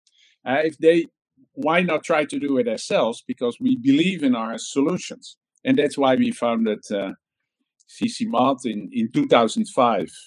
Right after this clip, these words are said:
um, eh, together with, with, with Auke Pot, who was, uh, who is still working, uh, at C C Med, uh, and, um, and together we,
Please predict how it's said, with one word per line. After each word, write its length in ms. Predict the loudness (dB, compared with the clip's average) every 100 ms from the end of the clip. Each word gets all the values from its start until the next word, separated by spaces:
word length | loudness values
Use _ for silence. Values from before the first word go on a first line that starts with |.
| _ _
um, 360 | -8 -6 -6 -4
eh, 140 | 2 2
together 460 | 2 0 2 2
with, 180 | 0 -4 -10
with, 220 | -14 -14 -16 _
with 140 | -10 -4
Auke 260 | -4 -4 -2
Pot, 180 | 4 4 4 -6
who 80 |
was, 320 | -2 -2 -2 -4
uh, 200 | -4 -4 _ _ _ _ _ -4
who 80 | -2
is 120 | 2
still 180 | 4 4
working, 500 | 4 2 2 2 2
uh, 160 | 0
at 160 | -4 -4
C 160 | -4 -6
C 160 | 2
Med, 280 | 4 4 0 -6 -4
uh, 380 | -2 -2 -4 -6
and, 200 | -6 -4
um, 360 | -4 -4 -4 -10 _ _ _ _ _ _ _ _ _
and 160 | -6 -6
together 520 | -4 2 4 2 -2
we, 280 | -10 -14